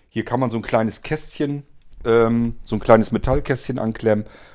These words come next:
und hat eine irrsinnige Erweiterbarkeit. Da können dann noch zusätzliche Audioanschlüsse sein, zusätzliche Grafikanschlüsse, dass wir auf H D M I, V G A, D V I gehen können. Ähm, dann sind da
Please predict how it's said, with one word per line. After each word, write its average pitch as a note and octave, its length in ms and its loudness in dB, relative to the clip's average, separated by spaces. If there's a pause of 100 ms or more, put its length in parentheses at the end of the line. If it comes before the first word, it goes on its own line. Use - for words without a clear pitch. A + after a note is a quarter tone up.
und F#2+ 160 -6
hat - 280 -4
eine G#2+ 200 4
irrsinnige B2 720 2
Erweiterbarkeit. G#2 920 2
Da F#2+ 100 0
können A2 320 0
dann G2+ 240 0 (200)
noch G#2+ 160 -2
zusätzliche A2 680 -2
Audioanschlüsse A2+ 800 2
sein, F#2+ 380 0
zusätzliche G2+ 880 -4 (420)
Grafikanschlüsse, A2+ 960 2
dass G2+ 240 -2
wir A2 60 4
auf G#2 260 -2
H G#2+ 140 0
D F#2+ 100 -2
M F#2+ 160 -2
I, A#2+ 160 -8
V - 280 -2
G G#2+ 200 -4
A, A2 220 2
D G#2+ 140 -4
V G#2 260 0
I C#3+ 160 -8
gehen G#2+ 340 -2
können. G#2 400 -2 (720)
Ähm, G2+ 720 4
dann G#2+ 160 2
sind G#2 160 -4
da G#2+ 100 4